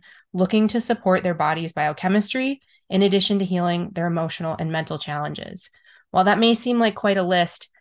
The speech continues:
most of those diseases are connected and disorders are connected. So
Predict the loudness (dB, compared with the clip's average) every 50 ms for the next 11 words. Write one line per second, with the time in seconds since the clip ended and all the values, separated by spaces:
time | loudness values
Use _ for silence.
0 | _ _ _ _ _ _ -2 2 4 4 4 4 2 -2 -4 -2 -2 -2 -2 -2
1 | -4 -6 -6 -6 -4 -6 -6 -6 -8 -8 -8 -8 -6 -6 -6 -6 -6 -6 -6 -6
2 | -6 -6 -6 -4 -4 -4 -2 -2 -4 -4 -4 -4 -4 -6 -6 -6 -10 -8 -4 -4
3 | -4 -4 -4 -6 -8 -8 -8 -8 -2 0 0 0 0 -2